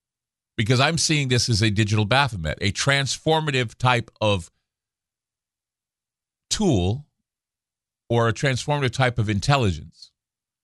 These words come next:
Because, of course, knowledge is power, and it would become very useful when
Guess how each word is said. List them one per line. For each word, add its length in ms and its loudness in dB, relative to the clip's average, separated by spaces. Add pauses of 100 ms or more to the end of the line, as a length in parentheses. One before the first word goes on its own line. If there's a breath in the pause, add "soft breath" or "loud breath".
(960)
Because, 340 2
of 140 -6
course, 280 0
knowledge 360 2
is 100 -4
power, 420 2
and 200 0
it 60 -8
would 140 -2
become 320 0
very 300 2
useful 640 0 (1120)
when 540 2